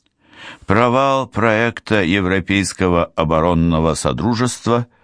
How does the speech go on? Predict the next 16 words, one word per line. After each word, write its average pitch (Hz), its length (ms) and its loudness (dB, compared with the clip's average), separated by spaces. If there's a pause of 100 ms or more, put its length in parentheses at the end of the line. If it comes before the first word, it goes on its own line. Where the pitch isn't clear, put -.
(300)
предложенного 98 800 2
еще 92 440 0
в - 100 -14
тысяча 85 480 -2
девятьсот 82 540 -2
пятьдесят 76 540 -2
втором 73 400 -2
году 76 400 0 (320)
французским 92 800 0
премьер-министром, 82 1200 0 (540)
а 101 100 0
затем 98 380 0
министром 95 640 0
обороны 85 680 0
Рене 87 500 0
Плевеном 78 840 0